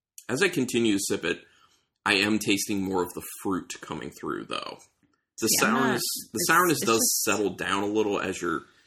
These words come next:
Speaker 1: palate
Speaker 2: Yeah,
Speaker 1: is acclimating, but it's still
Speaker 2: it's still there, though.
Speaker 1: Yeah, it's still a bit of a problem. So
Speaker 2: to me, it's just too, it's too sour for my liking.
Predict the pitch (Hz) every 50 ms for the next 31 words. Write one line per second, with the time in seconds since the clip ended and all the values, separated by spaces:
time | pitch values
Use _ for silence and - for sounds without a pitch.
0 | _ _ - - - - 101 - - 254 226 214 214 190 180 185 180 170 190 196
1 | 190 196 190 196 185 165 123 - 117 104 95 - - - - - - 117 113 110
2 | 107 101 95 90 - - - - - - 233 214 196 165 151 151 143 143 - -
3 | - - - - - - - - - - - - - - - 131 131 123 110 113
4 | 110 95 85 85 - - - 78 - - - - - - 52 - - _ _ _
5 | _ _ _ - - - - 50 - - _ _ _ _ _ _ _ _ _ _
6 | _ _ _ _ _ _ _ _ _ _ _ _ _ _ _ _ _ _ - 220
7 | 202 196 185 175 - - - 151 - - - - - - - - - 175 - -
8 | - 220 214 - 175 - - 139 - 147 131 - - - - - - - - -
9 | 160